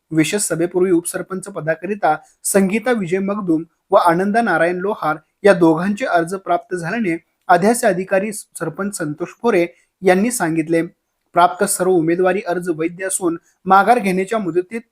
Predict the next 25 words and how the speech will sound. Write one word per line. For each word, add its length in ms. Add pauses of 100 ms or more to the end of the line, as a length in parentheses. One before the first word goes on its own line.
(120)
आनंदा 360
नारायण 320
लोहार 380 (300)
यांनी 380
उमेदवारी 540
अर्ज 220
माघार 340
घेतला. 340 (560)
त्यामुळे 280
संगीता 500
मगदूम 460 (280)
यांचे 480
एकमेव 420
नामनिर्देश 680
पत्र 200
राहिल्याने 480 (280)
त्यांची 320
बिनविरोधी 580
निवड 300
झाल्याचे 480 (300)
अध्यासे 420
अधिकारी 500 (200)
यांनी 320
घोषित 360 (100)
केले. 200